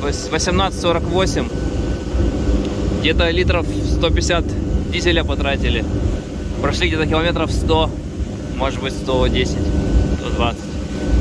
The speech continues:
В общем, вот такая рыбалка. Первая рыбалка на Симу в моей жизни самостоятельная, да и вообще не самостоятельная тоже. Э, в целом понравилось, но расстроило то, что под конец мы ничего не поймали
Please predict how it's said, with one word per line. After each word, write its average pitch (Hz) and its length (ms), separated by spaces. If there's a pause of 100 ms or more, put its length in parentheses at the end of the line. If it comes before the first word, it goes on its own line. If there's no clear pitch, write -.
(160)
В 135 60
общем, 156 200
вот 160 100
такая 156 260
рыбалка. 131 440
Первая 151 340
рыбалка 147 400
на 139 80
Симу 147 360
в - 280
моей 131 240
жизни 135 420 (160)
самостоятельная, 120 840
да 123 120
и 127 60
вообще 120 300 (120)
не 131 120
самостоятельная 120 640
тоже. 117 280 (1120)
Э, 220 100
в - 80
целом 190 280
понравилось, 175 680
но 156 380 (1000)
расстроило 156 500
то, 165 160
что 156 160
под 143 140
конец 143 320
мы 131 160
ничего 131 220
не 127 100
поймали 120 500